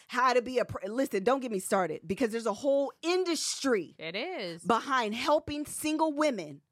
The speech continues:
Speaker 1: aspire
Speaker 2: It
Speaker 1: to
Speaker 2: is.
Speaker 1: marriage with no counterpart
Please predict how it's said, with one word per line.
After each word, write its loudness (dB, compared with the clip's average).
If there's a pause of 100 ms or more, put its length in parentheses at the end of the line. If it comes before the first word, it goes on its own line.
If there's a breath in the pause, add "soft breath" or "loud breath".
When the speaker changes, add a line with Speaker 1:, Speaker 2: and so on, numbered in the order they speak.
(380 soft breath)
Speaker 1:
aspire 2
Speaker 2:
It -6 (260)
Speaker 1:
to 2
Speaker 2:
is. 0
Speaker 1:
marriage -4 (260 loud breath)
with 4
no 4
counterpart 0